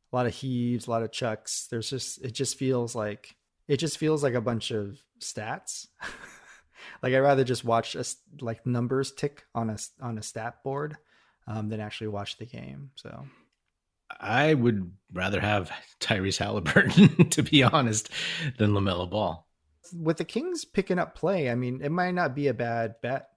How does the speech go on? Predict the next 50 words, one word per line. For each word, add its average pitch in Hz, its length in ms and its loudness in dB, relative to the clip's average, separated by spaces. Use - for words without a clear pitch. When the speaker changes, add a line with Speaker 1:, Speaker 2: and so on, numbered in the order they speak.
Speaker 1:
to 120 100 -8
bet 120 160 -2
on 110 100 -2
Halliburton 123 480 -6
right 123 120 -12
now, 135 340 -12
'cause 139 160 -8
I 139 60 2
don't 165 100 0
know 160 80 4
how 139 120 4
Ball, 123 520 2
how 135 120 -6
long 123 260 0
Ball 113 220 -2
can - 120 -12
keep 123 180 -12
this - 160 -10
up. 139 280 -8
Speaker 2:
Yeah. 92 480 0
Speaker 1:
I 165 80 -8
don't 170 140 -6
know. 160 160 -6
Speaker 2:
Yeah, 123 300 2
I 139 80 2
think 139 220 -2
Ball's 101 360 0
going 98 220 0
through, 98 140 -6
like, 87 160 -6
a 87 40 -4
hot 85 240 -2
streak - 260 -4
right 85 160 -2
now, 82 220 -4
but, 85 200 -10
uh, - 320 -16
I 101 100 0
just 117 220 -2
don't 95 160 0
know. 87 420 -4
I - 40 -4
mean, 101 120 0
I 123 100 4
think 151 220 -4
Edwards 98 320 0
is - 100 -8
gonna 78 140 -8
be 73 120 -10
good. 73 340 -8